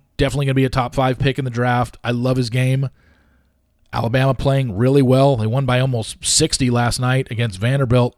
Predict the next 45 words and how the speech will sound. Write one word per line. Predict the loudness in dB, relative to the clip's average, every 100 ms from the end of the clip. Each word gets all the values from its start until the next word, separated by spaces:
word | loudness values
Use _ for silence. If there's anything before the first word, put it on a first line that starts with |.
| _
and | -8 -2
their | -2
sorry | 0 2 2 2
basketball | 0 -2 -2 -2 -2
program. | 2 2 2 0 -2 -8 _ -20 -20 _ _ _ _ 2
But | 4 4 0 _ _ _ _ _ _ _ _ _ _ _ _ _ _ -12
a | -8
team | -2 -2 2
that's | 0 0 -8 -8
kinda | -4 -2 2
been | 2
on | 2
the |
cusp | 0 4 4 2 -8 -6
the |
last | -2 -2 -2 -6
few | -4 0
years. | 2 4 2 -2 -12 _ _ _ _ _ _
Um, | -12 -8 -6 -8 -10
I | -4 -4
think | -2 -4 -2
that | -2 0
they | 2
have | 2 4
a |
legitimate | 4 6 4 4 0
shot. | 0 2 0 -6 _ _ _ _ _ _ -10
I |
don't | -6 -2 0 2
like | 0 0 0
Arizona. | 2 2 4 2 2 0
Again, | -4 -2 2 2 0 -2
I | -2
know | 2 2
they're | 4 4
fifth | 4 0 0
in | -2
the |
country | 0 -2 0 0 0
and |
they're | 0 0
nineteen | -2 -2 -2 -2
and | -2
three, | 0 2 0
but | -2